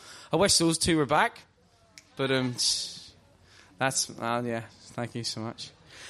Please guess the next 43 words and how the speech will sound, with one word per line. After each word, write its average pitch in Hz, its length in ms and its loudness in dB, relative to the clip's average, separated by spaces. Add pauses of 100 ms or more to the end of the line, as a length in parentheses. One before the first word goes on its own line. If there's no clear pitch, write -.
(140)
Anyway, 175 240 2 (140)
so 202 340 2 (220)
on 254 180 4
this 262 220 4
island, 165 400 4
I 208 60 2
want 247 280 2
you 254 80 -2
to 214 140 4
write 151 340 2
the 147 60 -4
following 147 480 4
things, 117 400 0
okay? 185 360 2 (360)
And 196 120 4
you 220 60 2
can 214 140 2
scatter 247 420 6
them 233 160 2
each. 202 220 2
You 226 60 4
don't 226 60 6
have 233 120 2
to 208 80 -8
write 202 180 4
them 202 120 -6
in 190 60 2
a 190 40 2
wee 190 140 2
clump. 160 420 0 (340)
But 170 80 2
I - 40 6
want 233 220 4
you 233 80 -2
to 214 80 4
write 214 280 4
the 208 60 -4
following 220 440 4
things 160 400 2
on 151 160 4
this 143 220 2
island, 110 380 0
okay? 175 280 2